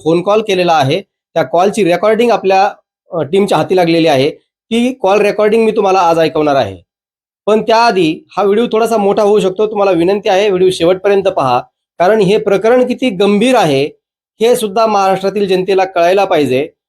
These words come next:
आणि महाराष्ट्रातील जनतेमध्ये एक संभ्रम निर्माण करण्याचं काम झालेलं आहे. कारण या प्रकरणावरती सुनीताताई आंधळे यांच्यावरती आणि स्वतः माझ्यावरती देखील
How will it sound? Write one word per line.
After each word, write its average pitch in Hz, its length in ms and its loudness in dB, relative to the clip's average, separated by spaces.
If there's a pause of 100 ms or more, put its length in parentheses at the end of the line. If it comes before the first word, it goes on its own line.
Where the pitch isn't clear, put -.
(140)
आणि 156 140 -2
महाराष्ट्रातील 196 840 0
जनतेमध्ये 214 560 2
एक 220 100 -2
संभ्रम 208 540 0
निर्माण 226 320 2
करण्याचं 196 360 0
काम 175 240 0
झालेलं 151 280 -2
आहे. 143 280 0
कारण - 460 -4
या 185 160 2
प्रकरणावरती 180 920 0 (440)
सुनीताताई 208 500 0
आंधळे 185 400 2
यांच्यावरती 180 680 0 (240)
आणि 170 280 -2
स्वतः 180 380 -2
माझ्यावरती 226 580 0
देखील 196 380 -2